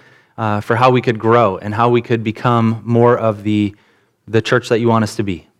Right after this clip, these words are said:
And so, Lord, we ask that you would give us open hearts and that you would give us a willingness to obey by faith, and that,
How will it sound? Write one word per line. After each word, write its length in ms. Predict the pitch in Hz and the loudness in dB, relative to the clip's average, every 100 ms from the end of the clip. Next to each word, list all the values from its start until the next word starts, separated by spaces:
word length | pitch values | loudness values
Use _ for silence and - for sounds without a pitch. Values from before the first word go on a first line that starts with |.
| _ _ | _ _
And 300 | 110 104 98 | -14 -10 -8
so, 140 | - 113 | 0 4
Lord, 180 | 117 113 | 4 4
we 140 | 117 | 4
ask 220 | 113 117 | 2 0
that 100 | 117 | -6
you 80 | 110 | -4
would 80 | 107 | 0
give 160 | 110 | 0
us 100 | 104 | 0
open 220 | 110 107 101 | 0 0 0
hearts 480 | 117 160 - - _ _ _ _ - | 0 0 -2 -20 _ _ _ _ -8
and 140 | 104 | -6
that 120 | 104 | -2
you 80 | 107 | 0
would 100 | 110 | 0
give 160 | 110 104 | 2 0
us 100 | - | 0
a 60 | |
willingness 520 | 101 113 117 117 117 - | 2 2 2 0 -2 -2
to 120 | 107 | 0
obey 300 | 95 113 127 | 2 2 2
by 180 | 117 101 | 2 -2
faith, 500 | - 123 139 139 - | 0 0 0 -4 -14
and 240 | - 104 98 | -10 -8 -6
that, 180 | 90 | -8